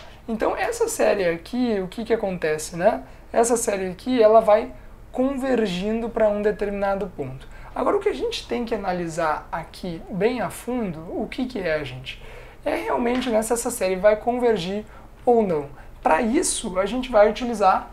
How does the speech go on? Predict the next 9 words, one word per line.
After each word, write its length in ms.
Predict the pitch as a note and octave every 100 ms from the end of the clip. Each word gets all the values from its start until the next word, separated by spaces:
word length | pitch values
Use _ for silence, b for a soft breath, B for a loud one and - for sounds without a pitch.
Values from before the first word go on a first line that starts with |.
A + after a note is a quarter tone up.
| -
o 140 | - -
teste 500 | - - F#3 - A#3
da 160 | A3
série 340 | A3+ - F3+ F3+
alternada, 640 | F#3 A3 G#3+ D#3 C#3 B2 - - - -
ok? 360 | G#3 B3+ B3 B B B -
Então, 180 | - D4+
olha 200 | C#4 B3+
só, 300 | - E3 C3